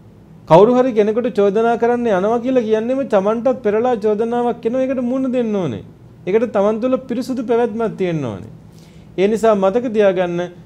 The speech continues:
අවංකව කවුරු හරි කෙනෙක් තමන්ට කරුණු පෙන්නලා දෙන කෙනෙක් නම්, ඒ කෙනා ඒකාන්තයෙන්ම පිරිසුදු කෙනෙක්. දැන් මුගලන් මහරහතන් වහන්සේ මේ පෙන්වන්නේ, මම ශ්‍රාවකින්ට වැරදි පෙන්නලා දෙනවා නම්,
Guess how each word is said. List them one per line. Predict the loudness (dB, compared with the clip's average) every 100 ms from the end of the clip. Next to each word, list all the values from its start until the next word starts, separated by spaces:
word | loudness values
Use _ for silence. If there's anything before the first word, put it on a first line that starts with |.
| -20 -20 -20 2
අවංකව | 6 8 6 4 2 2 4 2 -2 -18 -20 -16
කවුරු | 2 4 6
හරි | 4 2
කෙනෙක් | 2 0 0
තමන්ට | -2 0 -2 -4
කරුණු | -4 -2 0 -2
පෙන්නලා | 0 -2 0 0 0
දෙන | -2
කෙනෙක් | -2 -2 -2 -6 -6
නම්, | -4 -2 -4 -12 -20 -12
ඒ | -4 -2
කෙනා | -2 0 0
ඒකාන්තයෙන්ම | 0 0 2 6 6 4 2 0 0 2 0
පිරිසුදු | -2 -2 -4 -6
කෙනෙක්. | -4 -4 -6 -4
දැන් | -2
මුගලන් | 0 0 2 2
මහරහතන් | 0 -2 -2 -2 -2 -2 -2
වහන්සේ | -2 -4 -2 -2
මේ | -2 -2
පෙන්වන්නේ, | -4 -4 -4 -4 -6 -8 -12 -20 -20 -20 -20 -12
මම | -4 2 4 4 2 -2
ශ්‍රාවකින්ට | -4 4 6 6 4 0 -2 0
වැරදි | 2 0 -2
පෙන්නලා | -4 -2 -2 0
දෙනවා | 0 -2 -2
නම්, | -2 -4